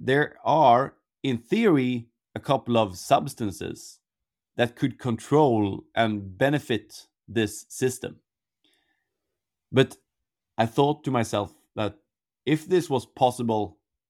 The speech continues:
not only in theory, then everyone would do it. Everyone would talk about it. Every skin company in the world would just cancel what they're doing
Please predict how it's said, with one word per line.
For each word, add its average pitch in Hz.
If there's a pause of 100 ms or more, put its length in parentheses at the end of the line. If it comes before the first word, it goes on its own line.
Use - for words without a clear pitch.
(800)
not 123
only 127
in 110
theory, 117 (500)
then 131 (420)
everyone 180
would 110
do 92
it. - (240)
Everyone 160
would 117
talk 107
about 95
it. -
Every 165 (140)
skin 143 (800)
company 123
in 120
the 110
world 120
would 113
just 113
cancel 135
what 117
they're 107
doing 123